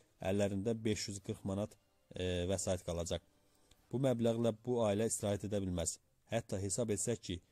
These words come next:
yerli həmkarlar təşkilatı ailəyə məzuniyyət zamanı səksən faiz ödəməklə göndəriş versə, yenə də istirahət etmək mümkün olmayacaq. Demək, minimum əmək haqqı bazar qiymətlərini nəzərə alaraq ailəyə bəs etməyəcək. Onlar əlavə xərclər üçün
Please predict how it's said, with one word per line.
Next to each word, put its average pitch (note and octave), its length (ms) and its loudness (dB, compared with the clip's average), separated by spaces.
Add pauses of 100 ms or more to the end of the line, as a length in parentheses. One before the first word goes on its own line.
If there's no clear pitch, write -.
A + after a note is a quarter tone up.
(260)
yerli G#2 380 2
həmkarlar A2 520 0
təşkilatı G#2+ 500 -2
ailəyə G#2 340 0
məzuniyyət G#2 400 -2
zamanı F2+ 320 -2
səksən G#2+ 400 -2
faiz G2 280 -2
ödəməklə G2 440 -4
göndəriş F#2 460 -2
versə, F#2 320 0 (380)
yenə A#2+ 200 4
də F2 160 0
istirahət F#2 380 -2
etmək F#2+ 240 -4
mümkün F#2 260 -4
olmayacaq. E2+ 400 -4 (460)
Demək, A#2 340 0
minimum A#2 380 0
əmək G2+ 220 0
haqqı A2 200 -6
bazar G#2+ 320 0
qiymətlərini G2 560 -2
nəzərə G2 280 -2
alaraq G2 320 -2 (440)
ailəyə F#2+ 320 2
bəs G2+ 240 -2
etməyəcək. F2 460 -4 (500)
Onlar G#2+ 240 2
əlavə G#2+ 400 2
xərclər G#2+ 400 0
üçün A#2+ 160 0